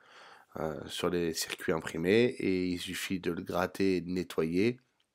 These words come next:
le circuit imprimé. Alors, quand je dis le gratter, c'est très légèrement, et la bombe que j'utilise là, c'est du nettoyant contact qu'on trouve dans les grandes surfaces de bricolage. Rien de très compliqué.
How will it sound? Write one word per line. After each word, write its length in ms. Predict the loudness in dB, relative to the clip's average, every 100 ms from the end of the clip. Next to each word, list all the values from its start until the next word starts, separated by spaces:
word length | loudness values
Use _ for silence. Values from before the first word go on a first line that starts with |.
| -14
le 220 | -2 0 2
circuit 340 | 0 -2 -2
imprimé. 380 | -2 -2 2 6
Alors, 240 | 6 4
quand 100 | 0
je 80 | -2
dis 80 | -2
le 100 | -2
gratter, 440 | 2 2 4 4
c'est 220 | 2 -2
très 180 | -4 -2
légèrement, 580 | -2 0 2 4 2 0 _ -20 -20 -20 _ _
et 180 | -4 -2
la 160 | 0 0
bombe 260 | 0 -2
que 120 | -2
j'utilise 400 | -2 -2 -2 0
là, 100 | 2
c'est 180 | 2 0
du 140 | -2 -6
nettoyant 360 | -4 -2 -2
contact 500 | -4 0 4 4 2
qu'on 180 | -8 -8
trouve 240 | -4 -2
dans 140 | 0 0
les 400 | -2 -2 -4 -6
grandes 260 | -4 -4
surfaces 380 | -2 -2 0 0
de 80 | 0
bricolage. 600 | -2 -2 0 4 2 2 -10 _ _ _ _ _ _ _ _ -20 -20 -20 -20 -20 _
Rien 160 | -4 -2
de 60 |
très 160 | -2 -4
compliqué. 720 | -4 -8 -6 4 8 8 6